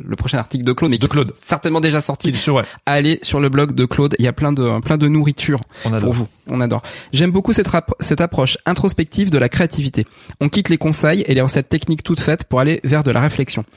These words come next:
Speaker 1: J'aime l'idée que l'on sorte d'une lecture ou d'une écoute avec plus de questions que de réponses. C'est souvent bon signe. Bravo les amis pour toute cette énergie positive et intelligente. J'attends la suite avec impatience. Ben, nous, on attend tes prochains commentaires, Claude, et surtout tes prochains articles de ton blog.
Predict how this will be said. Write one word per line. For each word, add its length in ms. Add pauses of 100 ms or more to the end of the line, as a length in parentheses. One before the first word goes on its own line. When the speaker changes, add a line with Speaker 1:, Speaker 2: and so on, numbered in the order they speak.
(140)
Speaker 1:
J'aime 240
l'idée 220
que 100
l'on 120
sorte 200
d'une 160
lecture 440
ou 60
d'une 160
écoute 300
avec 260
plus 200
de 100
questions 420
que 140
de 80
réponses. 440
C'est 160
souvent 220
bon 140
signe. 240 (140)
Bravo 240
les 160
amis 420
pour 160
toute 140
cette 140
énergie 340
positive 520
et 180
intelligente. 720
J'attends 260
la 60
suite 180
avec 140
impatience. 480
Ben, 140
nous, 60
on 80
attend 400
tes 140
prochains 260
commentaires, 460
Claude, 280
et 80
surtout 280
tes 240 (120)
prochains 460 (120)
articles 440
de 140
ton 220
blog. 300